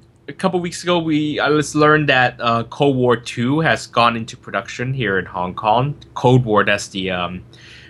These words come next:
uh, hit police procedural film starring Tony Leung Ka-fai and Aaron Kwok and Eddie Pang. Um, so the sequel is now in production here in Hong Kong. Um,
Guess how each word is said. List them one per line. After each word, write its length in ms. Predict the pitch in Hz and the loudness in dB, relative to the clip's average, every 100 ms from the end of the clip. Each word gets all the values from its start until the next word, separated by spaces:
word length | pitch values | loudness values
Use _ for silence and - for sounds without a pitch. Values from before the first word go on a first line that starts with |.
| - - | -16 0
uh, 320 | 95 90 92 | 2 2 -2
hit 380 | - 123 120 - - - | 0 -2 -2 -14 -18 -6
police 400 | 120 113 120 - | -2 0 0 -2
procedural 720 | - 107 - 170 170 107 90 | -4 -4 -4 -6 0 0 0
film 260 | 107 98 | -4 -4
starring 440 | 127 - 101 95 92 | -4 2 2 2 -4
Tony 260 | 101 95 | -8 -4
Leung 220 | 95 92 | -2 -2
Ka-fai 400 | 87 87 - 95 | -2 -6 0 2
and 200 | 110 92 | 2 0
Aaron 240 | 90 87 85 | -2 -6 -8
Kwok 540 | - - 92 123 123 - | -12 -6 0 0 -2 -6
and 180 | 95 92 | -6 -4
Eddie 240 | 92 87 - | -8 -10 -12
Pang. 500 | - 90 104 170 - - - - 110 | -4 0 0 0 -4 -14 -14 -6 0
Um, 640 | 110 107 107 110 110 110 - | 4 4 2 -2 -8 -10 -2
so 160 | 143 | 0
the 40 | 135 | 2
sequel 300 | 185 180 160 | 0 2 2
is 80 | |
now 100 | 160 | 4
in 60 | 151 | 0
production 380 | 135 135 - 139 | 0 -4 -2 -4
here 160 | 127 | -2
in 80 | 110 | -2
Hong 260 | 113 156 165 | 0 -2 0
Kong. 380 | 170 160 165 165 - - - _ 113 | 2 4 2 -2 -16 -20 -20 _ 0
Um, 640 | 110 107 107 107 104 | 4 6 4 0 -10